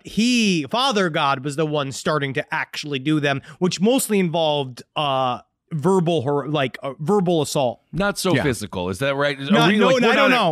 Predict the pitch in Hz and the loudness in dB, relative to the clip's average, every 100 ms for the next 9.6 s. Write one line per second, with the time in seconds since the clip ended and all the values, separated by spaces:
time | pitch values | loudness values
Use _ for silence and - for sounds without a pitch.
0 | - 151 220 262 262 262 254 208 208 226 | -2 0 0 2 4 4 4 2 2 2
1 | 202 208 - - 254 220 214 214 - 180 | 2 0 -4 -2 0 2 2 0 -2 -2
2 | - 208 208 196 214 160 - - - 160 | 0 0 0 0 -2 -4 -12 -12 -4 2
3 | 156 - 160 151 269 - 143 120 165 156 | 4 4 4 2 2 2 0 0 0 0
4 | 147 - 170 151 135 113 123 - 139 117 | -2 -2 0 2 2 2 0 -2 -4 0
5 | 113 113 113 98 92 107 104 104 104 98 | 0 2 0 -2 -2 0 2 2 2 0
6 | - 120 120 190 190 165 226 254 214 - | 0 -2 0 0 2 2 2 2 0 -2
7 | - 175 175 160 131 110 139 127 - 131 | 0 2 4 2 0 -2 0 0 2 2
8 | 127 113 147 147 185 - 190 294 247 202 | 2 0 -2 -2 -2 2 2 4 4 4
9 | 170 165 151 151 - - | 4 2 0 -2 -2 -2